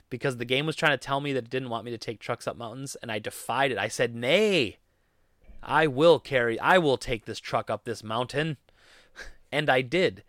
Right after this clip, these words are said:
even though it probably took ten times as long because I kept sliding down the hill, even though I could just walked up the damn thing.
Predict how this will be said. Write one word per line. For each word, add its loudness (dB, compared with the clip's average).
even -4
though 2
it -2
probably 0
took -4
ten -2
times -2
as -6
long 0
because -6
I -6
kept -8
sliding -4
down -4
the -8
hill, 2
even 0
though -2
I 0
could -2
just -4
walked -4
up -10
the -16
damn -12
thing. -20